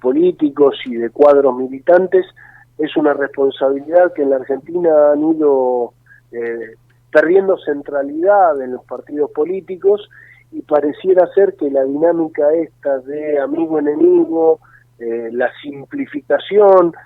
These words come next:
l-, la construcción de permanentes eslóganes ha ganado espacio, y entonces, eh,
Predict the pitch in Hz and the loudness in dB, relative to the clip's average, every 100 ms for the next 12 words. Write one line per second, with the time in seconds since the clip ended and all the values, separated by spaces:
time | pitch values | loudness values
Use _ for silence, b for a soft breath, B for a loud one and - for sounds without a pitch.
0 | B _ _ 120 127 123 120 131 131 135 | B _ _ -8 -8 -10 -12 -2 0 2
1 | 147 143 143 - - 196 185 156 143 143 | 0 0 -6 -4 2 2 4 2 2 0
2 | 143 143 160 165 160 147 147 139 165 175 | 2 2 2 -2 -4 -6 -4 0 2 4
3 | 165 143 - 151 147 147 - 175 151 139 | 2 2 0 2 2 4 6 6 2 -4
4 | 135 - _ 185 180 - 165 170 190 _ | -8 -12 _ -4 -4 -10 -12 -10 -12 _
5 | _ _ _ - 143 147 185 185 196 190 | _ _ _ -10 -8 -2 -2 0 -2 -4
6 | 190 _ _ _ _ 127 127 123 | -4 _ _ _ _ -14 -12 -12